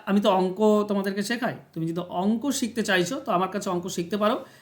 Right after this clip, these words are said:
সুবিদ্যা স্যারের পুরো বইটা আমি কিন্তু তোমাদেরকে লাইভে ক্লাস, লাইভ ক্লাসে তোমাদেরকে, আহ, সলিউশন করাচ্ছি step by step এবং chapter by chapter ধরে ধরে।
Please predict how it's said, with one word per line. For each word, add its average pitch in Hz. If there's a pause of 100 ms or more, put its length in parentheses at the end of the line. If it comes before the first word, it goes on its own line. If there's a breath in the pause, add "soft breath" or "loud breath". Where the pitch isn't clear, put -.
সুবিদ্যা 214
স্যারের 233
পুরো 285
বইটা 233
আমি 208
কিন্তু 208
তোমাদেরকে 202
লাইভে 240 (400)
ক্লাস, 185
লাইভ 202
ক্লাসে 202
তোমাদেরকে, 185 (380 loud breath)
আহ, 170
সলিউশন 190
করাচ্ছি 202 (260)
step -
by 208
step 220 (140)
এবং 220 (100)
chapter 185
by 185
chapter 165
ধরে 156
ধরে। 196